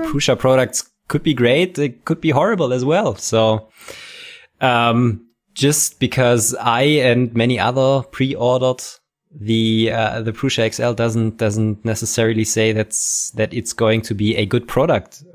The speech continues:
Speaker 2: from right at the start. If, if you are, uh, convinced that Prusa is gonna make a great product, of course you can spend the money. Um,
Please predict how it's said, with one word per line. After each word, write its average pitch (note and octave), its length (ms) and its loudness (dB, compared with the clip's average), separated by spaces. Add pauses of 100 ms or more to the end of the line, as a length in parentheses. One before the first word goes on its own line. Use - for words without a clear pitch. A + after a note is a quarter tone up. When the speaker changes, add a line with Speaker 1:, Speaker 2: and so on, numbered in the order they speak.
Speaker 2:
from A2+ 440 -2
right A2 260 2
at - 160 -4
the G#2 60 -6
start. B2+ 460 0 (880)
If, - 1000 -4
if D3 260 0
you C#3+ 220 4
are, C3+ 600 2 (340)
uh, A2+ 440 2 (120)
convinced B2+ 580 0
that D3 180 0
Prusa D#3+ 380 0
is C#3 140 -4
gonna C#3 260 0
make C3+ 400 -2
a B2+ 140 0
great B2 360 0
product, C#3 560 0 (280)
of - 140 -18
course C3 280 0
you C3 60 0
can A2+ 140 -2
spend C3+ 300 -2
the D#3 60 2
money. D#3 380 2 (460)
Um, A#2 720 2